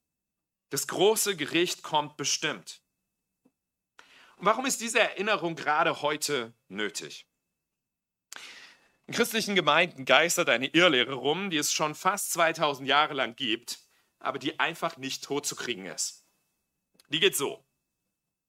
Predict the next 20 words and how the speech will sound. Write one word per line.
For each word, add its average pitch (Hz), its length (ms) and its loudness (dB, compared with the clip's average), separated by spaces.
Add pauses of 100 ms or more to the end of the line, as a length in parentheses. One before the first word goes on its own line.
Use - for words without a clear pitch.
(380)
Man 156 100 -4
sagt, 196 260 4
es 180 120 -6
gibt 196 160 0
einen 151 160 2
Unterschied 160 560 0
zwischen - 180 -6
dem 127 140 -4
Gott 135 180 4
des 120 140 -2
Alten 170 320 2
Testaments 143 640 0
und 131 80 -4
dem 117 140 -8
Gott 117 180 0
des 120 140 -4
Neuen 165 240 2
Testaments. 87 800 -8 (720)
Ja, 190 180 2
der, 185 220 0